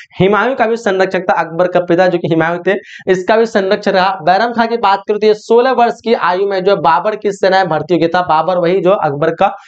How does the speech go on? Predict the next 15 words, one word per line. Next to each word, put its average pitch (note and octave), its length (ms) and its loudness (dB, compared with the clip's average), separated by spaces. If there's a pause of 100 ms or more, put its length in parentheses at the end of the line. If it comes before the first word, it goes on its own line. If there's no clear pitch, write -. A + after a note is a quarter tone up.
(160)
दादा D3+ 380 0
था, C3+ 60 -4
उसी E3+ 260 -2
की A3 140 0
दादा F#3 260 0
के F#3+ 140 -4
सेना E3+ 260 0
में F3+ 140 2
सोलह F#3 300 2
वर्ष F#3 260 0
की G3 80 -2
आयु E3 220 0
में E3 120 -4
जो F3+ 100 2
है G3+ 100 0